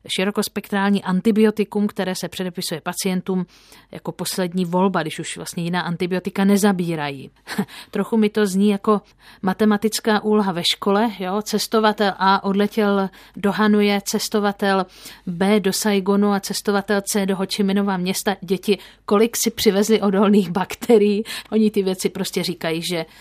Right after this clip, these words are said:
ten gen, který odolné bakterie měli, si přivezli tři různí cestovatelé ze tří různých výletů. Tak tedy máme být ještě více ve střehu, zvláště teda vy,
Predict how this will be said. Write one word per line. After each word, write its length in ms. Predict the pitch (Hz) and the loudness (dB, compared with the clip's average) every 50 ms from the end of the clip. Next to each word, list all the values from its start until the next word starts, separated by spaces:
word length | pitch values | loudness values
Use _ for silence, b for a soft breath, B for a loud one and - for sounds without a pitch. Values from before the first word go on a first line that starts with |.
| B B B _ | B B B _
ten 360 | - 175 165 165 165 160 165 - | -6 -6 -4 -6 -6 -8 -10 -10
gen, 380 | 175 160 - 185 220 262 247 240 | -10 -8 -2 0 2 2 2 2
který 420 | - - - 190 185 190 185 190 | 0 -2 -2 -2 -2 -2 -4 -4
odolné 380 | 185 180 196 190 190 196 190 185 | -4 -2 0 0 0 0 0 -2
bakterie 420 | 190 185 - - 208 202 196 190 | -4 -6 -4 -2 0 0 0 0
měli, 340 | 185 185 185 180 180 196 190 | 0 -2 -2 -2 -2 -4 -4
si 300 | - - - - 196 190 | -4 -6 -6 -6 -6 -6
přivezli 460 | 190 - - 196 180 196 190 208 196 | -8 -8 -8 -6 -4 -4 -2 -2 -4
tři 220 | 196 - - 185 180 | -4 -4 -4 -4 -2
různí 260 | 190 196 185 208 202 | -2 -2 -2 -2 -2
cestovatelé 640 | - - 185 - - 208 196 190 190 - 202 202 202 | -2 -4 -8 -6 -4 -2 -2 -2 -2 -2 -2 -2 -2
ze 120 | 196 208 196 | -2 -4 -4
tří 240 | - - - 208 | -4 -2 -2 0
různých 360 | 208 208 208 196 220 214 208 - | 0 0 -2 -2 -2 -2 -2 -2
výletů. 540 | 220 226 233 233 226 220 - - 175 156 - _ _ _ _ | -4 -2 -2 -2 -4 -4 -8 -12 -16 -16 -16 _ _ _ _
Tak 200 | - 170 - - | -14 -12 -12 -4
tedy 320 | - 226 226 214 190 160 - - - - | 0 2 4 4 4 2 0 -8 -16 -20
máme 540 | 127 156 147 160 170 175 202 240 254 254 214 | -18 -14 -10 -6 -2 2 4 6 6 6 6
být 240 | 175 214 240 226 - - | 4 2 0 0 -2 -8
ještě 540 | - 185 190 - - - - - 214 202 - _ _ _ | -10 -10 -8 -6 -6 -8 -4 -4 -4 -4 -4 _ _ _
více 320 | - 196 214 - - 226 208 | -6 -4 -4 -2 -2 -2 -2
ve 120 | 185 185 | 0 -2
střehu, 360 | - - - - 208 190 208 | -2 -2 -2 -2 0 0 0
zvláště 440 | 202 170 180 180 190 196 - - 208 | 0 0 0 -2 -2 -2 -2 -4 -4
teda 220 | - 208 202 190 180 | -4 -2 -2 -2 -2
vy, 240 | 170 180 196 202 | -2 -2 -2 -2